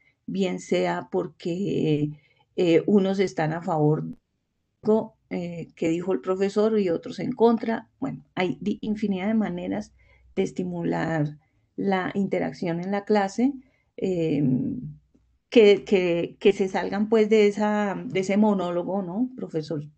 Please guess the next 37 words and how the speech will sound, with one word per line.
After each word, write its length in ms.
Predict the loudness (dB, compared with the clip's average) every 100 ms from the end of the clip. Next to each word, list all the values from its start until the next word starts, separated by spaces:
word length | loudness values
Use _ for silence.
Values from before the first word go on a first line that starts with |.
| -10
del 160 | -10 -6
profesor. 560 | -8 -2 2 2 0 _ _ _ _ _ _ _ _ _ _ _ -20 -20 -6
La 160 | -4 -2
otra 180 | -2
condición 580 | 0 4 4 4 -2 -2
necesaria 580 | 2 2 0 -4 -2 0
es 180 | 0 0
que 140 | 2
el 100 | 2
profesor 320 | 0 -2 -4
presente 380 | -10 -6 -4 -2
los 180 | 0 0
contenidos 480 | -4 -6 -6 -8 -6
científicos 800 | -4 -6 -8 -12 -8 -8 -8 -10 _ _ _ _ _ _
de 180 | 4 6
una 240 | 6 4
manera 340 | 6 6 4 0
alternativa. 800 | 0 0 0 -2 0 2 2 0
O 60 |
sea, 140 | -4 -4
mientras 320 | -6 -6 -6
el 100 | -6
profesor 460 | -6 -6 -2 -2 -2
siga 520 | 2 2 4 0 -2
encasillado 760 | -2 -2 -2 -4 -2 0 2 6
en 80 | 6
esa 300 | 6 4 2
escalera 640 | -2 -6 -2 2 2 2
conceptual 680 | 4 4 2 -4 -12 -10 -8
que 100 | -6
está 220 | -6 -6
escrita 440 | -10 -2 0 2 4
en 80 | 4
los 120 | 4
libros 320 | 0 0 2
de 100 | 2
texto 560 | 2 0 -2 -6 -10